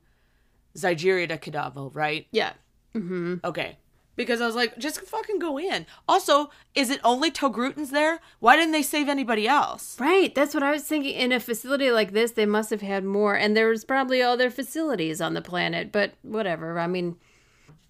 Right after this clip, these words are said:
Speaker 2: okay, they're condensing it into a twenty-minute episode. Fine, I get it. But, like,
Speaker 1: Yeah.
Speaker 2: I, I've also always really been bothered by the very end, like, the last conversation between her and the governor who
Speaker 1: Mm-hmm.
Speaker 2: survived.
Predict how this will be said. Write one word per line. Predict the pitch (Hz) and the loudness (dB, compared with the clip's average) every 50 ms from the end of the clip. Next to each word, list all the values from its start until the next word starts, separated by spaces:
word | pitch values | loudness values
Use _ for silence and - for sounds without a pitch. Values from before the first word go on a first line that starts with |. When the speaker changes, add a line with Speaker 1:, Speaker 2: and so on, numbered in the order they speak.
| _ - | _ -4
Speaker 2:
okay, | - 233 - 269 240 | -4 2 4 6 6
they're | 208 247 233 | 6 6 4
condensing | 240 277 269 233 220 240 247 254 233 254 233 226 | 4 2 4 6 8 8 8 8 6 4 4 6
it | 226 220 | 6 6
into | 220 214 208 202 214 | 6 6 4 4 2
a | 214 | 0
twenty-minute | 214 - 214 214 196 196 196 196 190 190 143 | 0 2 2 2 4 4 2 2 2 2 2
episode. | 160 185 - 190 175 - 175 170 160 | 0 0 -2 -4 -6 -4 -4 -4 -4
Fine, | - - 156 160 151 151 | -2 -2 0 0 0 -2
I | 156 | -4
get | 156 160 160 151 | -4 -6 -6 -6
it. | 139 139 139 139 - _ | -6 -6 -8 -10 -8 _
But, | - 202 - | -2 -2 0
like, | 196 196 190 175 - - - - - - - - | 2 0 0 0 -4 -12 -20 -20 -20 -20 -20 -12
Speaker 1:
Yeah. | - 185 170 - - 160 - _ - | -8 -4 -2 -2 -2 -4 -6 _ -4
Speaker 2:
I, | - | -4
I've | 240 233 - | -4 0 2
also | 226 254 311 - - 381 370 330 - - _ | 4 4 4 4 4 4 4 4 2 0 _
always | - 196 208 240 285 254 202 | -6 -2 0 0 0 0 -2
really | 180 180 208 214 214 233 | 0 4 6 6 6 6
been | 226 254 233 214 | 4 4 0 0
bothered | - - 190 180 185 190 220 233 208 - | 0 0 0 2 2 2 2 0 0 0
by | 202 190 | 0 0
the | 175 185 | 0 -2
very | 170 165 170 180 208 202 214 214 208 202 196 202 - - | -4 -4 -2 2 4 4 6 6 6 4 2 2 -2 -4
end, | - 185 151 - 151 - - - - _ _ - | -6 -6 -6 -6 -8 -10 -14 -18 -20 _ _ -12
like, | 196 180 - | -10 -8 -4
the | 202 196 | -4 -4
last | 185 180 196 196 196 196 196 196 - - - - - _ _ _ _ _ | -2 2 4 4 6 4 4 2 -2 -10 -14 -16 -18 _ _ _ _ _
conversation | - 208 202 190 180 190 185 - 196 175 175 - 190 180 | -6 -2 -2 -2 -2 -2 -4 -2 -2 -2 -2 -4 -4 -6
between | 175 175 - - 202 190 185 | -6 -6 -6 -6 -4 -4 -4
her | 170 - - 196 190 190 196 202 214 220 - - _ _ _ | -4 -6 -4 -2 0 0 2 2 0 -2 -4 -6 _ _ _
and | - 185 185 | -4 -4 -4
the | 185 | -2
governor | 175 180 170 170 202 214 233 247 262 277 285 294 - _ _ _ _ _ _ _ _ _ _ _ _ _ _ _ _ _ _ _ - | 0 0 0 0 0 0 0 0 0 0 -2 -4 -8 _ _ _ _ _ _ _ _ _ _ _ _ _ _ _ _ _ _ _ -10
who | 196 226 | -8 -6
Speaker 1:
Mm-hmm. | 214 208 | -4 -2
Speaker 2:
survived. | 208 202 185 180 180 151 151 165 202 240 233 | -2 -2 0 0 0 0 0 0 -2 -4 -6